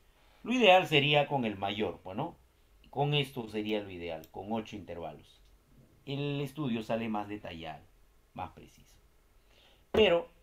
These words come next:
en el problema vamos a tomar solo seis intervalos, ¿eh? Para hacer menos operaciones.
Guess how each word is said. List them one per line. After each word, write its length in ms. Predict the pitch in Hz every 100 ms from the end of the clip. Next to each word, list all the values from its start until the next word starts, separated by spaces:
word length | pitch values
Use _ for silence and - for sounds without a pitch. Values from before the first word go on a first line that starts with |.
| _ _ -
en 160 | 120
el 140 | 185 180
problema 600 | 185 180 143 120 117 113
vamos 360 | 120 127 135 135
a 140 | 139
tomar 380 | 151 143 120 113
solo 480 | - 139 113 104 104
seis 320 | 113 110 110
intervalos, 640 | 107 101 95 92 82 76 - -
¿eh? 180 | - - - _ _ _ _ - _
Para 180 | - 87
hacer 220 | - 95
menos 340 | 98 98 95
operaciones. 600 | 92 - - - - -